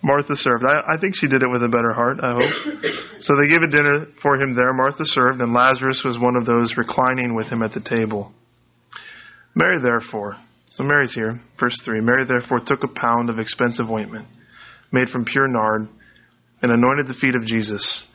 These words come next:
and wiped his feet with her hair. The house was filled with the fragrance of the perfume." But Judas Iscariot, one of the disciples who was about to betray him, said, "Why was this ointment not sold for three hundred denarii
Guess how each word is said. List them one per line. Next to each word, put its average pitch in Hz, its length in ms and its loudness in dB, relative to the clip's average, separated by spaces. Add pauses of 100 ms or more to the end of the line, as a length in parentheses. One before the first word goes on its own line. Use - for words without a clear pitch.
(460)
and 113 100 -6
wiped 123 240 2
his 123 200 -4
feet 123 100 0
with 120 160 -4
her 113 140 -2
hair. 104 320 -6 (1120)
The - 60 -4
house 127 200 -2
was 120 220 -4
filled 147 220 4
with 135 100 -4
the - 160 -6
fragrance 120 400 -2
of 120 60 -12
the 120 80 -4
perfume." 113 600 -4 (1040)
But 117 100 -10
Judas 120 320 0
Iscariot, 123 480 0
one 123 100 -4
of 120 60 -4
the 117 80 -4
disciples 113 640 -2
who 120 80 -2
was 110 260 -4 (300)
about 113 260 0
to 117 60 -6
betray 127 340 0
him, 110 140 -8
said, 110 260 -4
"Why 123 160 2
was 156 200 -4
this 143 180 -2
ointment 117 340 -4
not 117 240 -2
sold 104 400 -2
for 117 140 -8
three 147 240 0
hundred 127 260 0
denarii 104 500 -8